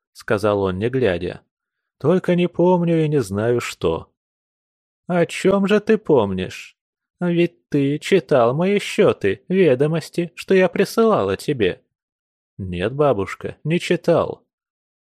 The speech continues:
«Как же? Там всё показано. Куда поступали твои доходы? Ты видел?»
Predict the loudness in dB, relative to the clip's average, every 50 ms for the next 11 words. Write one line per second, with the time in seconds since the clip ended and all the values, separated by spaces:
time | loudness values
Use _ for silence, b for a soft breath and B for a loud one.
0 | _ _ _ _ -4 -2 0 2 2 2 0 0 -2 -4 -4 -2 -2 -2 -2 -4
1 | -10 _ _ _ _ _ _ _ _ _ 0 0 2 2 0 -2 -2 -2 0 0
2 | 0 0 0 0 0 0 2 2 2 0 -2 -2 -4 -6 -8 -12 _ _ _ _
3 | _ _ 0 0 2 2 2 2 2 0 0 2 0 -2 0 2 0 2 2 2
4 | 0 0 0 2 2 2 2 2 2 0 0 0 0 2 2 2 0 -2 -6 -6
5 | _ _ _ _ _ _ _ -2 -2 -2 -2 -2 -2 -2 -2 -2 -2 -2 -2 -4
6 | -8